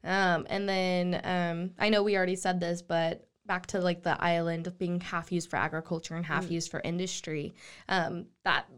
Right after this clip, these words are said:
Speaker 1: literally the soil is just dead bodies.
Speaker 2: Mm.
Speaker 1: Um, so ghosts, of course, roam the land. Like, people have said that they've seen sightings of ghosts just floating throughout the
Speaker 2: Oh,
Speaker 1: field.
Speaker 2: yeah.
Speaker 1: Um, and again, that, that, that's how you get ghosts. Like,
Speaker 2: Oh, yeah.
Speaker 1: and ag-,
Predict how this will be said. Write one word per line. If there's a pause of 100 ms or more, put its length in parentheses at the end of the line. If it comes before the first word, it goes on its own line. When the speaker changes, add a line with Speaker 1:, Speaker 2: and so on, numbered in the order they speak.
(120)
Speaker 1:
literally
the
soil
is
just (300)
dead
bodies. (380)
Speaker 2:
Mm.
Speaker 1:
Um,
so (220)
ghosts,
of
course,
roam
the
land.
Like, (180)
people
have
said
that
they've
seen
sightings
of (120)
ghosts
just
floating (360)
throughout
the
Speaker 2:
Oh,
Speaker 1:
field.
Speaker 2:
yeah. (280)
Speaker 1:
Um,
and
again,
that,
that,
that's
how
you
get
ghosts.
Like,
Speaker 2:
Oh,
yeah.
Speaker 1:
and
ag-,